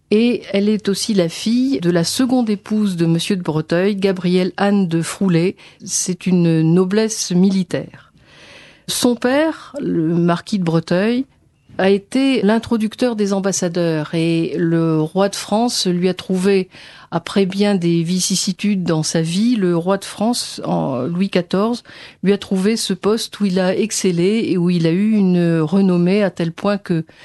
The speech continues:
à l'étranger, Monsieur de Breteuil était une personnalité que l'on considérait beaucoup. Donc la petite Émilie, née dans cette famille en dix-sept cent six, c'est une famille qui se compose de six enfants. Sur les six, trois seulement survivront,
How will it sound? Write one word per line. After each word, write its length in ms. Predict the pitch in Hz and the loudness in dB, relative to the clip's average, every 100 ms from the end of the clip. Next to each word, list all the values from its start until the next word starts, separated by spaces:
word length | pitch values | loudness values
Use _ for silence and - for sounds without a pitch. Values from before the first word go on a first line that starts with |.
| - - - | -20 -20 -4
à 80 | 202 | 0
l'étranger, 880 | 226 220 185 180 185 196 226 240 151 | 0 0 -2 -2 0 0 2 0 -2
Monsieur 400 | 175 180 - 214 | 0 0 2 -2
de 60 | |
Breteuil 580 | 175 165 165 165 196 190 | 0 -2 0 0 0 0
était 320 | 151 - 185 - - | -2 -2 -4 -4 -2
une 140 | 180 | 0
personnalité 880 | 180 175 175 175 156 156 - 170 196 | 0 -2 0 0 0 -2 -2 -2 -2
que 440 | - 156 147 156 139 | -4 -6 -4 -6 -8
l'on 260 | 170 170 165 | -4 -4 -2
considérait 600 | 185 170 185 165 165 175 | -4 -4 -4 -4 -2 -4
beaucoup. 320 | 160 - - _ _ - - - - - - | -4 -8 -20 _ _ -20 -20 -20 -20 -14 -2
Donc 200 | 202 214 | 0 2
la 140 | 220 | 0
petite 340 | 220 - 294 - | 0 -6 -4 0
Émilie, 600 | 220 208 190 190 240 302 | 2 2 0 0 0 0
née 260 | 202 208 226 | 2 2 2
dans 160 | 196 185 | 0 -2
cette 220 | 202 - | -4 -2
famille 460 | 185 175 185 208 | 0 2 2 4
en 120 | 175 170 | 2 0
dix-sept 320 | 180 190 185 | -2 -2 -2
cent 160 | 165 | -2
six, 600 | 160 - 180 247 - - - - | -2 -2 -2 -2 -4 -8 -10 -10
c'est 260 | - 214 | -6 -2
une 120 | 233 220 | -2 0
famille 360 | 202 214 254 | 2 2 0
qui 140 | - 208 | -2 -2
se 120 | 208 | -2
compose 640 | 196 190 208 247 247 202 | 0 -2 0 0 0 -2
de 340 | 185 196 190 180 | -2 0 2 0
six 340 | - 262 240 | -2 -2 0
enfants. 600 | 208 196 - 185 226 294 - _ - | 0 0 -2 -2 0 -2 -8 _ -10
Sur 220 | - 220 | -2 0
les 100 | 214 | 2
six, 520 | - - 269 269 - | 0 0 2 0 -2
trois 300 | - 220 240 | -4 -2 0
seulement 560 | - 196 196 196 196 190 | 0 0 2 2 2 -2
survivront, 800 | - 170 156 156 151 160 208 | -2 -4 -2 -6 -2 -2 0